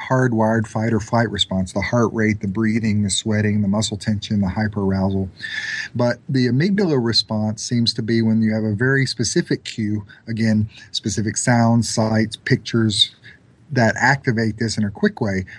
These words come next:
whereas the B N S T seems to be more of a non-specific, unpredict-, we don't, you, you can't predict what's gonna happen, and so you're sort of prepared for all sorts of things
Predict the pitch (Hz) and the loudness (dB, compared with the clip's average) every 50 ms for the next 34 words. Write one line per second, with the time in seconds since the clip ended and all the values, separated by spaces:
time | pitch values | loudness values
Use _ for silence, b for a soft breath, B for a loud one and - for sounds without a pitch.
0 | B B 120 117 113 101 123 117 117 127 131 131 127 120 110 - - - - 220 | B B -2 -2 0 2 2 2 4 4 6 6 4 4 2 0 -4 -4 0 2
1 | 208 170 143 131 - - 131 123 120 - - 107 104 113 113 113 120 117 110 113 | 4 4 4 2 2 2 2 2 2 2 -2 -2 -2 0 0 0 2 2 2 0
2 | 113 110 101 110 107 110 110 113 117 120 127 131 135 127 - - 117 101 - - | 0 0 0 0 0 0 0 0 0 0 0 0 -2 -2 -4 -4 -4 -2 -2 -2
3 | 107 117 110 104 104 B B B B B B B B B _ - 135 143 139 135 | -2 -2 -2 -4 -4 B B B B B B B B B _ -2 0 0 0 0
4 | - 131 117 110 131 135 - - - - - - 123 120 117 131 127 127 131 123 | 0 -2 2 2 2 2 0 -4 -14 -18 -6 -2 0 2 4 4 4 2 2 0
5 | - - 123 113 113 117 127 120 110 - - 135 131 113 107 - 120 113 113 170 | 0 0 0 2 2 2 0 -2 -2 0 0 0 0 0 -2 -4 -4 0 0 0
6 | 185 - - 120 110 - - 120 110 104 104 107 110 107 107 - 107 107 107 107 | 0 0 -2 -2 -2 -2 0 0 2 2 4 4 4 2 2 2 2 2 2 2
7 | - 113 110 110 110 110 - 113 107 107 104 - 110 101 107 110 110 110 98 - | 2 2 2 4 2 2 0 0 0 0 0 -2 -4 -2 0 2 2 2 2 0
8 | - 117 107 107 107 - - 143 143 139 - 113 95 - - 98 92 90 92 92 | 0 2 2 2 4 4 2 2 2 2 0 -2 -2 -2 -2 0 0 0 0 -2
9 | - - | -4 -10